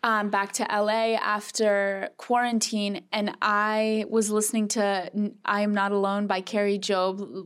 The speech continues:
riding in the car, and then I get into my bedroom, lock the door, and I'm like, "Well, Jesus, is just me and you now," and the Holy Spirit filled my room,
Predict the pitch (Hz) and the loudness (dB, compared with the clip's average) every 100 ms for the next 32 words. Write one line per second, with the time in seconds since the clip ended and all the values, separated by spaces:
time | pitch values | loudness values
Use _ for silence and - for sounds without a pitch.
0 | 196 208 202 202 208 196 196 - 208 208 | -8 -2 0 0 -4 -4 -6 -2 0 0
1 | 208 202 202 202 208 214 214 196 190 196 | -2 -2 -2 0 0 -4 -4 -4 -2 -4
2 | 196 208 196 - - - 208 214 220 214 | -4 -4 -6 -8 -12 -4 -2 -2 -2 0
3 | 220 202 214 226 226 226 247 254 233 254 | 0 0 0 0 -2 0 2 2 2 2
4 | 254 233 220 262 247 - 247 240 226 247 | 2 0 -2 -2 -2 0 0 0 0 0
5 | 220 202 220 - 277 - 214 220 233 226 | 0 0 -2 -4 -12 -6 -2 0 0 0
6 | 214 - 214 - - - 226 214 202 202 | 0 0 0 -2 -8 0 2 2 -2 -8
7 | 190 185 190 202 - - | -8 -4 -2 -2 -2 -12